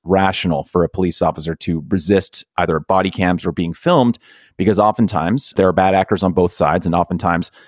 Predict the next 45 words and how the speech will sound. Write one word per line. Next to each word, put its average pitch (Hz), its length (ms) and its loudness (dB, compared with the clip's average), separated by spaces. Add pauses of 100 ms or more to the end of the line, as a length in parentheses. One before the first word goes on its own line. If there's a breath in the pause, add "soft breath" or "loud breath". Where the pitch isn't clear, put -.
(140)
footage 104 300 2
of 87 80 0
what 92 120 4
a 90 40 2
police 95 260 0
officer 90 280 0
is 87 80 -2
doing 90 280 2
can 90 100 -2
often 85 400 0
be 95 100 0
beneficial 92 720 0 (260 soft breath)
to 151 200 4
the 135 100 2
police 139 340 0
officer. 73 500 -4
But 95 120 0
I 98 60 0
think 143 160 0
it's, - 100 -4
it's 117 120 -10
just - 220 -4
good 110 220 2 (120)
all 92 220 2
around, 82 500 -2
especially 92 560 -2
when 87 320 0 (180)
lethal 98 280 2
force 87 380 0
is 76 300 -8 (100)
a - 80 -2
potential - 380 0
outcome, 82 400 -4
when 90 120 -2
you 85 80 0
have 85 100 0
a 80 40 -6
police 90 240 -2
officer 78 260 -4
who's 80 160 -2
armed 80 280 -4
with 80 160 -8
a 78 160 -4 (160)
deadly 80 260 -2
weapon. 73 340 -4